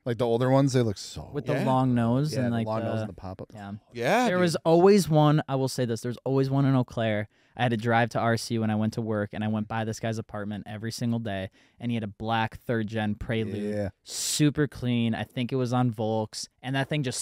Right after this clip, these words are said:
Speaker 2: sat outside
Speaker 1: <laughs>
Speaker 2: every day. It was always clean, always. And I remember driving by all the time, be like, "I want that car so bad. I want that car so bad."
Speaker 1: <laughs>
Speaker 2: No,
Speaker 1: I
Speaker 2: I
Speaker 1: love
Speaker 2: agree
Speaker 1: those
Speaker 2: with
Speaker 1: cars.
Speaker 2: that.
Speaker 1: They're so good.
Speaker 2: What do we think about, you know, as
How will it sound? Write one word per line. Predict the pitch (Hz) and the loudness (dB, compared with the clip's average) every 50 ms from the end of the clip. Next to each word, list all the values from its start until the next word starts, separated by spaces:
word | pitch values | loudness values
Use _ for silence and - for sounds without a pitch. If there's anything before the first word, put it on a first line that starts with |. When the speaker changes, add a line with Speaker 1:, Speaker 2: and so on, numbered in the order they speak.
| - | -6
Speaker 2:
sat | - - 127 120 117 | -4 -2 0 0 0
outside | 117 107 - - - 113 101 101 98 101 101 - - _ - | 0 -2 -4 -4 -4 -4 -2 -2 -4 -4 -8 -10 -14 _ -20
Speaker 1:
<laughs> | - - - - 165 151 | -20 -14 -2 0 0 2
Speaker 2:
every | 156 160 160 160 156 147 143 147 151 151 151 | 2 2 2 2 0 0 0 0 2 2 2
day. | 135 139 139 135 127 - | 4 2 2 2 2 2
It | 160 | 2
was | 165 156 147 | 2 2 2
always | - 190 208 214 247 220 - | 4 6 8 8 8 6 4
clean, | - - 160 143 135 127 | 0 0 2 2 2 2
always. | - 156 165 165 143 - - - - - | 4 4 4 4 2 0 -6 -18 -18 -8
And | - 143 | -4 -2
I | 160 | -2
remember | 175 175 156 | 0 2 4
driving | 151 151 147 139 131 | 4 4 4 4 2
by | 123 113 | 2 0
all | - 117 120 | 2 2 0
the | 117 | 0
time, | - - 113 | 0 -2 -4
be | 110 110 | -2 -2
like, | 107 - - | -4 -4 -8
"I | - - | -12 -16
want | - - - | -16 -18 -16
that | - - - | -18 -18 -18
car | - - - | -20 -20 -16
so | - - - - - | -14 -14 -14 -12 -10
bad. | - - - - - - - _ _ | -8 -6 -6 -8 -10 -14 -20 _ _
I | - 170 | -8 -8
want | 156 139 - | -8 -6 -6
that | 139 131 - | -8 -8 -6
car | - - | -8 -8
so | - - - - 65 - | -8 -6 -4 -4 -4 -2
bad." | - - 170 - - - - | -4 -4 -4 -6 -8 -6 -6
Speaker 1:
<laughs> | 147 - - 139 - _ - - _ _ _ _ - - - - | -6 -4 -4 -6 -6 _ -8 -10 _ _ _ _ -20 -20 -16 -12
Speaker 2:
No, | 131 120 | -10 -8
Speaker 1:
I | 117 113 | -6 -6
Speaker 2:
I | 113 | -6
Speaker 1:
love | - 135 143 135 | -6 -6 -6 -6
Speaker 2:
agree | 127 127 | -6 -6
Speaker 1:
those | 120 120 | -6 -6
Speaker 2:
with | 107 | -6
Speaker 1:
cars. | 95 113 113 113 107 - _ _ | -6 -6 -8 -8 -10 -12 _ _
Speaker 2:
that. | - 98 | -18 -16
Speaker 1:
They're | 95 92 | -14 -14
so | - - 95 90 | -12 -10 -10 -8
good. | 85 87 87 85 87 - _ _ _ _ _ _ - | -6 -6 -6 -6 -8 -10 _ _ _ _ _ _ -6
Speaker 2:
What | 147 175 | -2 -2
do | 233 | 0
we | 269 330 311 | 0 0 -2
think | - - 208 214 220 | 0 -2 -2 -2 0
about, | 190 156 165 160 147 135 117 - _ _ _ _ _ _ _ _ _ _ _ _ _ _ _ - - | 0 2 4 4 4 4 2 -2 _ _ _ _ _ _ _ _ _ _ _ _ _ _ _ -10 -6
you | 147 | -2
know, | 143 131 120 117 - | 0 0 0 0 -2
as | - 135 135 139 143 147 143 135 - - | -2 -2 0 2 2 2 2 0 -4 -6